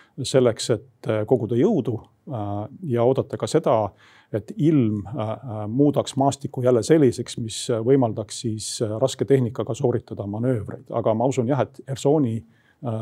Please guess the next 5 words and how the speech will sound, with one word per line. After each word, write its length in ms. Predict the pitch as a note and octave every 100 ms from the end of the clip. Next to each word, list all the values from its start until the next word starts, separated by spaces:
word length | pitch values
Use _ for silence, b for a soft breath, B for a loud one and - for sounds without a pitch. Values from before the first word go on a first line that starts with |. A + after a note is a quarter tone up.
| G#2+
piirkond 680 | C3+ C3+ A#2 A#2 A2 G#2 A#2 B2+
praegu 340 | C3+ B2+ A2+ A#2
mõneks 380 | D3+ A#2 - D3
ajaks 380 | B2 - - b b b - B2
jääb 400 | D3 C3 A2